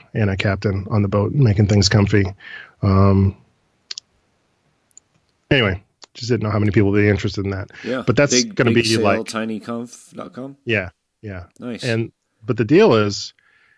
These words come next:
Speaker 1: it's not gonna be less than a thousand dollars. It's gonna be over a thousand dollars.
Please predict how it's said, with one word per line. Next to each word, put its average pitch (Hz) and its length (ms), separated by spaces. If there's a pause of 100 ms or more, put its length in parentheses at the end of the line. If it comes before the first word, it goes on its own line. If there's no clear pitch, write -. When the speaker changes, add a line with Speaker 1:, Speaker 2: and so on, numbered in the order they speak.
(120)
Speaker 1:
it's - 300 (120)
not 127 200
gonna 113 160
be 104 240
less 95 220
than 95 140
a 92 40
thousand 92 320
dollars. 90 280
It's - 60
gonna 139 160
be 110 60
over 98 220
a 90 40
thousand 95 300
dollars. 95 500